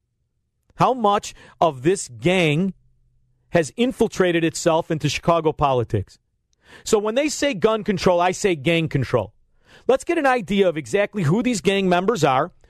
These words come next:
who they're aff-, affiliated with, who their lawyers are. See, because they've got an entire network. Gangs aren't what we think it is. The Jets and the Sharks fighting each other in an alley. That's not a gang. Gangs have legitimized themselves over decades.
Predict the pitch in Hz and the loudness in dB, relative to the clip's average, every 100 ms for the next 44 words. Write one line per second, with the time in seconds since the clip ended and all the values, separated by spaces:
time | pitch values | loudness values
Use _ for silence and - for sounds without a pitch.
0 | - - - 247 269 285 262 208 208 - | -20 -8 -2 0 2 2 0 0 -4 -2
1 | 220 185 165 156 185 - - 330 370 339 | -2 0 0 0 -2 -4 -2 0 0 0
2 | 302 269 285 302 262 151 131 107 - _ | 0 2 0 0 -2 -2 -2 -2 -8 _
3 | _ _ _ _ _ _ _ _ _ - | _ _ _ _ _ _ _ _ _ -2
4 | 226 175 190 208 220 208 185 - 190 180 | -2 2 2 2 2 0 -2 2 2 2
5 | 175 202 175 131 - - - 254 302 214 | 2 2 0 -2 -8 -2 0 0 0 0
6 | 254 247 233 214 214 - 226 185 147 117 | 0 0 -2 0 -2 0 0 0 -2 -6
7 | - _ _ _ _ _ _ _ - 175 | -12 _ _ _ _ _ _ _ -2 0
8 | 226 226 226 202 175 240 220 - - - | 0 0 -2 -2 -2 0 0 -2 -12 -20
9 | - 226 233 214 - 214 202 185 180 185 | 0 0 0 -6 -2 0 2 2 2 2
10 | 190 156 107 - _ - - 247 220 123 | 2 0 -6 -18 _ -2 0 0 0 -2
11 | 214 185 113 104 _ _ _ _ 214 247 | -2 0 -4 -12 _ _ _ _ -2 -2
12 | 214 214 170 165 202 202 165 143 120 127 | -2 -2 0 0 0 0 0 0 0 -2
13 | - 139 117 113 131 117 151 - 113 107 | 0 0 0 0 0 0 0 0 -6 -8
14 | - | -16